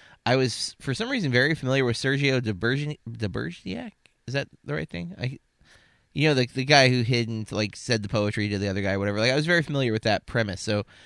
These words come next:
I saw that movie as a kid for some reason. Um, I saw Parenthood, and I saw Father of the Bride. Um,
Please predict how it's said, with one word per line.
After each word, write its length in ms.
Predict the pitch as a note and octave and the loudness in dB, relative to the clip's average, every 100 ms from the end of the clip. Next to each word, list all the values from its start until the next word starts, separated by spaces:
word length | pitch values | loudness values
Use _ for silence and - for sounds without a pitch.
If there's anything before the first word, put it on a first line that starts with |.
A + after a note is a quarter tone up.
| - _ - | -20 _ -2
I 100 | A#2+ | 0
saw 260 | - D#3 C#3 | 0 0 2
that 180 | A#2+ | 2
movie 260 | A#2 A2 G#2 | 2 2 0
as 120 | G2+ | 0
a 60 | F#2+ | -4
kid 260 | - A2 | -2 -2
for 100 | F#2+ | -4
some 180 | F#2+ G2 | -6 -6
reason. 260 | F#2+ F#2+ G2 - - - _ _ - | -6 -8 -10 -14 -20 -20 _ _ 2
Um, 320 | B2 A2+ G#2 _ - | 4 4 -2 _ -2
I 100 | A#2 | 0
saw 180 | - C3+ - _ | 4 4 2 _
Parenthood, 640 | - C3 B2 A#2+ A#2 A#2 A2 | -2 0 2 4 6 4 4
and 140 | A2 | 0
I 80 | G#2+ | 0
saw 500 | - G#2+ G#2+ G#2+ G#2+ | 2 2 4 4 4
Father 320 | G#2 G#2 G#2+ | 4 4 4
of 100 | G#2 | 0
the 60 | G2+ | 0
Bride. 460 | G2 F#2+ F#2 F2+ A2+ - G#2 | 0 2 0 -4 -10 -10 -6
Um, 400 | G2 E2+ E2 | -4 -6 -10